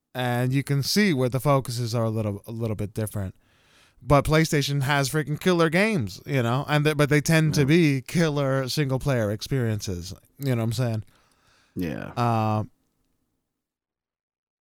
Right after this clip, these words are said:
Speaker 1: but yeah, two totally different. Now, now I will eventually get a PlayStation. Uh,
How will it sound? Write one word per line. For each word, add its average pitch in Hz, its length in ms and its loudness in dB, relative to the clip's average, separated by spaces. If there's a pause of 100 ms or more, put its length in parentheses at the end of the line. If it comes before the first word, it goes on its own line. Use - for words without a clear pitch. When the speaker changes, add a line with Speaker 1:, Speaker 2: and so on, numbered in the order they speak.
(440)
Speaker 1:
but 135 260 2
yeah, 123 220 2
two 170 200 2
totally 170 340 4
different. 160 300 0
Now, 170 220 4
now 202 200 6
I 208 140 6
will 220 260 4
eventually 135 480 2
get 101 140 -4
a 95 40 -6
PlayStation. 104 600 -4
Uh, 104 100 -4